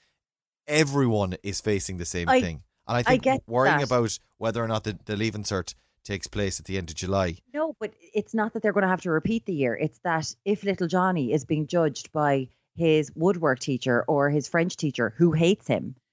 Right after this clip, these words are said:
Speaker 2: and who's always had an issue with him and marked him down, then it's like, well, there's a vendetta there. We all had teachers that didn't like us.
Speaker 1: Oh,
Speaker 2: That
Speaker 1: no,
Speaker 2: would have
Speaker 1: I,
Speaker 2: been like
Speaker 1: I, I absolutely agree about that. Yeah,
Speaker 2: That's
Speaker 1: but, but
Speaker 2: crap. And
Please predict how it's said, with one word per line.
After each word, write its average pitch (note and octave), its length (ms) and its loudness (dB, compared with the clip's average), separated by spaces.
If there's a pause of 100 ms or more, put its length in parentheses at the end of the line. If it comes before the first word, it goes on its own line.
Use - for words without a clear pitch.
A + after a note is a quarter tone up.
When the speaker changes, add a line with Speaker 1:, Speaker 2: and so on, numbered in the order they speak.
(120)
Speaker 2:
and D#3 100 -4
who's D3+ 120 0
always F#3+ 280 4
had D#3+ 140 0
an C#3 140 2
issue C#3 200 -4
with A#2+ 140 -4
him A#2+ 220 -4
and C3+ 120 -2
marked C3 300 0
him B2+ 120 0
down, B2 360 0
then E3+ 120 -2
it's - 160 -10
like, F3 180 -4
well, G3 100 -4
there's G3 180 -4
a G3+ 60 0
vendetta F#3+ 480 2
there. G2 260 -2 (320)
We B3+ 140 0
all F4 220 6
had F3+ 160 0
teachers C#3+ 400 -6
that C3 120 -2
didn't B2+ 280 -2
like A2+ 180 -4
us. - 240 -10 (340)
Speaker 1:
Oh, A3 100 4
Speaker 2:
That A#3+ 80 6
Speaker 1:
no, B3+ 80 10
Speaker 2:
would - 40 6
have E3 100 4
Speaker 1:
I, - 40 6
Speaker 2:
been - 100 -2
like C3+ 160 0 (100)
Speaker 1:
I, F3+ 60 4
I G3 220 4
absolutely F#3+ 440 4
agree F3 260 4
about A#2+ 180 2
that. F2 180 0
Yeah, B2+ 160 4
Speaker 2:
That's F3 200 2
Speaker 1:
but, - 60 -14
but B2 160 0
Speaker 2:
crap. G3+ 220 0 (100)
And E3 200 -4